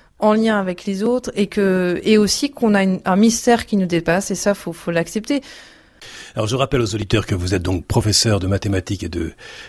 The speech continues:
Speaker 2: et de physique, euh, vous enseignez ces matières à, à Avranches. Euh, une question bien connue, répétée souvent par la, par les scientifiques, mais aussi par les philosophes. Euh, pourquoi y a-t-il quelque chose dans l'univers au lieu de rien ?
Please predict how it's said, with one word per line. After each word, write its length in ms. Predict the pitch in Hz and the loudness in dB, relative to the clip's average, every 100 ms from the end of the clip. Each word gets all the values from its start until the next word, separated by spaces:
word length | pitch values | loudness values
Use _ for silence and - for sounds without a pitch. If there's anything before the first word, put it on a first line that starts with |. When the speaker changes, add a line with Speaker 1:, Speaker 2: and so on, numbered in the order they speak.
| - | -8
Speaker 2:
et 60 | - | -6
de 80 | 92 | -4
physique, 520 | - 101 147 170 139 | -2 2 0 2 2
euh, 600 | 120 - 90 82 78 80 | 2 0 -2 -2 -4 -6
vous 240 | 82 87 | -4 -4
enseignez 340 | 92 - 90 92 | -2 -2 -2 -2
ces 140 | - | -2
matières 400 | 85 82 87 85 | -4 -4 -4 -4
à, 240 | 87 80 - | -6 -8 -8
à 180 | 98 90 | -6 -4
Avranches. 480 | 101 135 185 - - - - - | -2 0 0 -2 -4 -10 -18 -6
Euh, 180 | 110 110 | -4 0
une 120 | 120 | 0
question 400 | 113 147 - 151 | 0 -2 2 0
bien 240 | 101 143 147 | 2 0 0
connue, 600 | - 120 110 123 147 127 | 2 2 2 0 -2 -2
répétée 400 | 113 110 110 107 | -2 -4 -4 -4
souvent 320 | - 107 113 | -4 -4 -2
par 160 | - 87 | -2 -4
la, 140 | 80 | -6
par 180 | - 90 | -6 -6
les 100 | 87 | -4
scientifiques, 560 | - 98 92 - 160 | -4 -6 -8 -8 -6
mais 60 | - | -6
aussi 180 | - 107 | -6 -4
par 140 | 87 | -4
les 80 | 85 | -4
philosophes. 640 | - 92 98 123 165 - - - - - | -6 -6 -2 -2 -4 -6 -14 -18 -16 -6
Euh, 120 | 101 - | -6 -2
pourquoi 300 | 156 - 131 | -4 -2 0
y 80 | |
a-t-il 400 | 110 - 135 104 | 0 -2 -4 -4
quelque 320 | - 104 98 101 | -6 -8 -6 -8
chose 380 | - 113 104 | -4 -2 -2
dans 100 | 92 | -4
l'univers 640 | 95 87 85 95 104 95 - | -8 -6 -6 -4 -2 -4 -6
au 100 | 95 | -6
lieu 160 | 92 87 | -6 -6
de 100 | 87 | -6
rien ? 500 | - 104 127 185 | -4 0 0 0